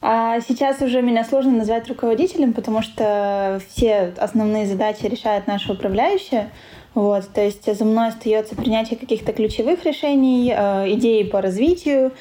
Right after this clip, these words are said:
и какие-то моменты, которые там, вот когда мы внедряем что-то новое, то есть и контроль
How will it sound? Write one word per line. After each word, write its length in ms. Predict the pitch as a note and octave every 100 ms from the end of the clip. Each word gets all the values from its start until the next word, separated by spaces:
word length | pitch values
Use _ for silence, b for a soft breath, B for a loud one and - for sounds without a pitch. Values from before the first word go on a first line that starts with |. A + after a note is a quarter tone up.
| B B
и 140 | A#3+
какие-то 960 | A3+ F#3+ A#3+ A#3+ A3+ G3+ G3 G3 F#3+ F#3+
моменты, 440 | F#3+ G#3 B3+ C#4+ B3+
которые 340 | G3 G3+ F#3+
там, 300 | F#3 F3+ F3+
вот 100 | F3+
когда 160 | F#3+ G3+
мы 140 | F#3
внедряем 400 | G3 F#3+ F#3+ F#3
что-то 260 | - G3+ G#3+
новое, 400 | D4+ F#4+ D#4 B3+
то 140 | A3+
есть 280 | G3 - -
и 280 | - C4+ C#4
контроль 420 | G#3+ G3 F3+